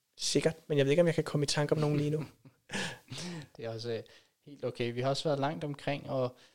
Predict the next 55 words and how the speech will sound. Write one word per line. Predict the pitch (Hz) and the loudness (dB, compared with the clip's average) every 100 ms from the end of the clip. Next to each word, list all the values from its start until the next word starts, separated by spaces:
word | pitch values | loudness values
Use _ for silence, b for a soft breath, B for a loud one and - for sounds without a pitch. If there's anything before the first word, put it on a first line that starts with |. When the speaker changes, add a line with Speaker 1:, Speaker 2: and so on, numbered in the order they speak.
| b b b | b b b
Speaker 2:
vi | - | -20
kunne | 127 131 | -8 -4
godt | 123 147 | 0 2
lave, | 160 139 131 123 117 | 4 4 4 4 0
øh, | - | -6
hele | - 156 170 | -16 -12 -2
vejen | 139 135 151 | 0 0 -6
tilbage | - - 127 | -8 -4 0
og | 143 | 2
lave | 135 | 2
en | 139 | 0
lille | 139 143 | -4 -8
cirkel | - 151 147 151 | -6 -4 -4 -4
her | 135 127 | -4 -4
og | 131 | -8
sige, | 139 127 120 | -10 -10 -10
der, | 113 123 113 - | -6 -4 -6 -10
der, | - - - | -18 -14 -4
er | |
der | 123 | -2
ikke | 143 170 | 0 0
nogen | 165 | -2
af | 165 | -2
de | 165 | -4
her, | 156 160 131 113 | -4 -4 -2 -4
øhm, | 107 107 _ _ - | -6 -12 _ _ -16
er | - | -8
der | 120 | -6
ikke | 165 | -4
nogen | 160 | -6
af | 151 | -4
de | |
her | 156 127 | -4 -4
ting, | - 143 - | -6 -8 -6
som | 139 | -6
man, | 127 120 117 95 | -4 -4 -6 -8
man | 123 | -8
lærer | 120 123 | -2 0
at | 135 | 2
håndtere, | 123 - 139 131 | 0 0 -2 0
når | 127 | -2
man | 120 117 | -4 -4
er | 117 | -6
en | 113 | -6
del | 135 117 | -10 -10
af | 127 | -10
sådan | - 117 113 - | -10 -12 -14 -10
et, | 117 107 | -6 -4
øh, | 110 | -6
Coding | - 131 127 135 127 - _ _ _ _ _ | -8 -6 -2 -2 -4 -8 _ _ _ _ _
Pirates, | 123 117 131 127 - | 0 2 2 0 0
øh, | 120 117 117 | 2 2 0
Speaker 1:
<laughs> | - | 2
Speaker 2:
dojo | 123 131 147 131 | 2 4 2 2
der, | 127 123 117 | 2 0 0